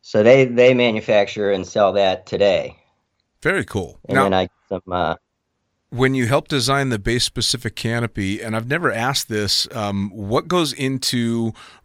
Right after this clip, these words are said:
Speaker 2: base-specific as opposed to just a normal skydiving canopy?
Speaker 1: Well, uh, one of the biggest things is low aspect ratio.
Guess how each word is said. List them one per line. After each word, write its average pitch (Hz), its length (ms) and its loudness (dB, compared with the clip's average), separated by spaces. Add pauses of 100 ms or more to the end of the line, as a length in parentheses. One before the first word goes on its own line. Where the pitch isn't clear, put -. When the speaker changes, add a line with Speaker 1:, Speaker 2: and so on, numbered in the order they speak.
(120)
Speaker 2:
base-specific 117 880 -2
as 104 160 -2
opposed 101 600 -4
to 95 260 -4
just 92 280 -6
a 104 40 -4
normal 92 560 -6
skydiving 87 480 -6
canopy? 80 420 -16 (2250)
Speaker 1:
Well, 175 480 8
uh, 131 440 4 (2000)
one 190 260 -2
of 196 80 2
the 175 60 2
biggest 170 360 4
things 120 300 2
is 110 240 0
low 127 280 4
aspect 110 460 2
ratio. 87 640 -8